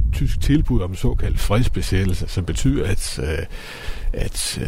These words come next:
regering og folketing og så videre fortsætter hjemme, og de danske myndigheder skal tage sig af sådan noget som sabotage, hvis der skulle opstå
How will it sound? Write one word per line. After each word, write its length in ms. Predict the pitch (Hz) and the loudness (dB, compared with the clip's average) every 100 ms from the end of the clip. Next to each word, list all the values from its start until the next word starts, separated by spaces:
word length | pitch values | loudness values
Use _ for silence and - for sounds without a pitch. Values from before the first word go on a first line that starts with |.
| - | -2
regering 560 | 98 117 156 110 92 87 | -2 2 2 2 0 -2
og 60 | |
folketing 640 | - 104 135 - - 123 | 0 0 0 -2 -2 0
og 80 | 87 | -2
så 120 | - | -2
videre 260 | 90 98 101 | 0 2 0
fortsætter 560 | - 135 - 117 90 85 | 0 -2 0 -2 -2 0
hjemme, 360 | 92 117 139 | 0 0 0
og 100 | 85 | 0
de 80 | 90 | 0
danske 360 | 101 123 - 104 | 0 -2 -2 0
myndigheder 520 | 104 135 101 98 98 | 0 0 0 0 -2
skal 180 | - 87 | -2 -4
tage 220 | - 87 | -2 0
sig 160 | 80 | 0
af 120 | 98 107 | 0 -2
sådan 240 | 123 110 | -2 0
noget 200 | 107 123 | 0 0
som 180 | - - | 0 0
sabotage, 640 | - - - 107 110 - | 0 0 0 0 0 0
hvis 160 | - - | 0 0
der 80 | 92 | 0
skulle 260 | - 80 | -2 -2
opstå 420 | 104 - - 85 | -2 0 0 2